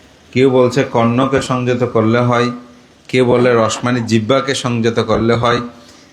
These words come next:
কেউ বলছে ঘ্রাণকে সংযত করলে হয়, কেউ বলে স্পর্শকে সংযত করলে হয়। পাঁচজনের মধ্যে তর্ক বেজে গেছে, কারণ কেউ বলে যে না, চোখ আগে, চোখ সংযম করলে হবে, আর কেউ বলে কর্ণ সংযম করলে হবে।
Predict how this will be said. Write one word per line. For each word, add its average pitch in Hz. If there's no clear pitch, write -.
কেউ 139
বলছে 127
ঘ্রাণকে 127
সংযত 123
করলে 113
হয়, 117
কেউ 123
বলে 123
স্পর্শকে 147
সংযত 113
করলে 90
হয়। 82
পাঁচজনের 127
মধ্যে 120
তর্ক 110
বেজে 95
গেছে, -
কারণ 120
কেউ 127
বলে 147
যে 147
না, 139
চোখ -
আগে, 117
চোখ 123
সংযম 139
করলে 135
হবে, 135
আর 98
কেউ 123
বলে 135
কর্ণ 117
সংযম 131
করলে 131
হবে। 127